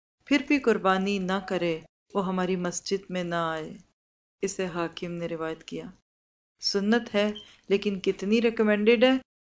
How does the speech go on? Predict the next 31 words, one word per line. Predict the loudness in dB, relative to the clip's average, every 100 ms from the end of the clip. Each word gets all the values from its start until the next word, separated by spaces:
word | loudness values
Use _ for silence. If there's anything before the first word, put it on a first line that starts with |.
| _
कि | 2
अगर | 4 6 6
कोई | 6 4
नमाज | 4 4 4 4 0 -2
यानी | 2 4 2
कोई | 0 -2
सुन-, | -2 -4 -4
नहीं | -4 0 2 2
इसको | 2 2
अदा | 4 4
करता | 4 2 2 0
तो | 2 0
फिर | 0
हमारी | -2 -2 -2
मस्जिद | -2 -2 -4 -4
में | -2
ना | 0
आए, | 0 -2 _ _ -2
यानी | 2 6
एक | 4 2
गुस्से | -4 -4 0 2
का | 2
इजहार | -2 -2 -4 0
है | 0
इस | 0 0
बात | 0 0
पे | -4
कि | -4 -8
क्यों | -8 -6
नहीं | -6 -6 -8
की। | -10 -12